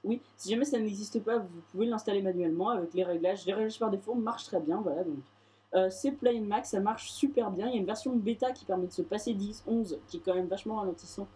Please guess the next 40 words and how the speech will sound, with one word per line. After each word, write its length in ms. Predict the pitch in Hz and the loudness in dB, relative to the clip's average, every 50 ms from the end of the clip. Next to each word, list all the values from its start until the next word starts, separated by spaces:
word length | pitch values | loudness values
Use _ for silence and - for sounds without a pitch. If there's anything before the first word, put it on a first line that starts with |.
| - - - - - - | -20 -20 -20 -20 -8 2
qui 80 | - | 2
est 80 | 285 277 | 2 4
disponible. 440 | 247 240 - - 202 196 208 233 233 | 2 -2 -2 -2 0 0 0 0 0
Moi, 80 | 214 | -2
je 80 | - - | 0 -2
l'ai 60 | 165 | -4
testé, 300 | - 160 165 - - 165 | -4 -4 -12 -6 -6 -6
ça 140 | 165 - 160 | -4 -2 -2
marche 240 | 143 - - - - | -4 -4 -6 -10 -4
très 160 | - 220 196 | -2 -2 0
bien. 160 | 165 156 170 | 2 2 0
Donc, 140 | 202 180 156 - 175 | 0 -2 -6 -6 -2
moi, 100 | 202 214 | -2 -2
je 80 | 208 | -2
vous 60 | 196 185 | -4 -6
le 60 | 180 | -4
recommande, 360 | 190 185 - 175 - 185 185 | -4 -2 0 0 0 0 -2
je 120 | 180 165 | -2 0
mets 160 | 165 160 156 160 - - | 2 2 2 0 -2 -2
dix 140 | 226 262 | -2 -2
pommes 260 | 277 - 247 233 226 - | 2 2 2 2 2 -4
sur 180 | - 226 208 | -4 -4 -4
dix 320 | 190 185 196 - - - - - - - - - | -4 -6 -8 -10 -12 -14 -18 -20 -20 -20 -20 -12
très 200 | - - 262 262 | -4 0 2 2
largement 380 | 247 220 220 214 214 214 214 | 2 0 -2 -2 -2 -2 -2
à 40 | 202 | -2
ce 140 | 190 - 190 | -2 0 -2
logiciel 460 | 190 190 190 196 - - 208 226 240 | -2 0 -2 -4 0 0 0 0 0
qui, 120 | - - 180 | -2 -4 -6
en 40 | |
plus, 160 | 185 - - - | -6 -6 -8 -4
n'utilise 280 | 214 190 - - 196 185 | -4 -4 -4 -4 -8 -4
pas 120 | - 233 | -2 -2
beaucoup 260 | 233 208 214 220 - 262 | 0 0 0 0 0 0
le 60 | 240 | 0
processeur. 520 | - - 233 226 - 185 190 - - 139 139 - - - - - - | 0 -2 -2 0 -2 -4 -4 -4 -8 -10 -10 -12 -18 -20 -18 -8 -4
Voilà, 280 | 175 185 202 202 208 - - | -2 0 0 -2 -4 -4 -2
Play 200 | 226 240 240 220 | 0 0 2 2
on 80 | 190 180 | 0 0
Mac, 220 | 143 123 - - | 0 0 -2 -6